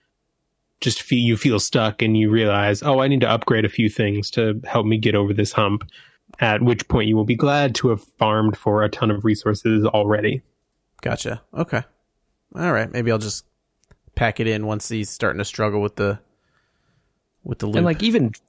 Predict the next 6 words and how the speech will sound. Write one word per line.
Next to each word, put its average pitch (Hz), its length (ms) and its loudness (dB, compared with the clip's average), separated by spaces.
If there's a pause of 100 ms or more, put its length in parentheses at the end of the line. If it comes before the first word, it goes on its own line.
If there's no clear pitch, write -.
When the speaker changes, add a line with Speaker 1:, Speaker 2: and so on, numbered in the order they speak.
(160)
Speaker 3:
even 202 220 2
fifteen 131 640 2
or 104 320 2
twenty 110 280 0
loops, 101 500 0
like, 90 380 -2